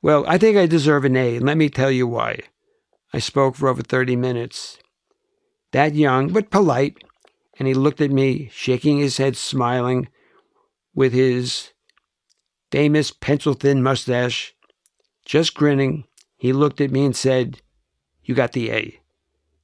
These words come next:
was one of the proudest moments of my life, and I always tear up when I tell this story. Well,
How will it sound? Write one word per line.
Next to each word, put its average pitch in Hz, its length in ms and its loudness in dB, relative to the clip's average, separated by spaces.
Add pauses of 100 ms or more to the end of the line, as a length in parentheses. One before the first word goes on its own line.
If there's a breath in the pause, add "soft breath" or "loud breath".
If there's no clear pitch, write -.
was 127 140 0
one 131 120 0
of 123 60 -4
the 110 80 -6
proudest 139 500 0
moments 135 440 0
of 127 40 -2
my 123 100 -2
life, 117 380 -6 (800)
and 120 140 -6
I 117 100 -4
always 135 340 0
tear 127 300 0
up 120 180 0 (100)
when 117 120 -2
I 110 80 -2
tell 110 240 -2
this 113 140 -2
story. 107 400 -4 (1120)
Well, 135 240 0